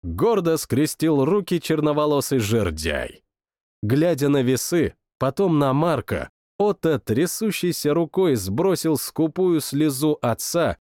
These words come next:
и, кивнув Марку, побежал обнимать сына, с которым уже ворковала мамаша. Так его приняли на службу в семью Зонов. Предстояла большая работа,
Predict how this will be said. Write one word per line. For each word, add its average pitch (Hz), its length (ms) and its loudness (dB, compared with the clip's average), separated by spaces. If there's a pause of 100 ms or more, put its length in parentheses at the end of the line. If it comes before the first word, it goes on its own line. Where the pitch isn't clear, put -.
(120)
и, 117 100 2
кивнув 151 480 0
Марку, 165 480 0
побежал 160 640 0
обнимать 165 480 0
сына, 139 480 0
с - 100 -8
которым 175 540 0
уже 165 320 0
ворковала 147 640 0
мамаша. 82 800 -2 (640)
Так 190 300 0
его 127 280 2
приняли 185 440 2
на 143 180 2
службу 180 540 0
в - 80 -4
семью 156 460 0
Зонов. 92 680 -2 (360)
Предстояла 160 720 0
большая 156 580 0
работа, 151 580 0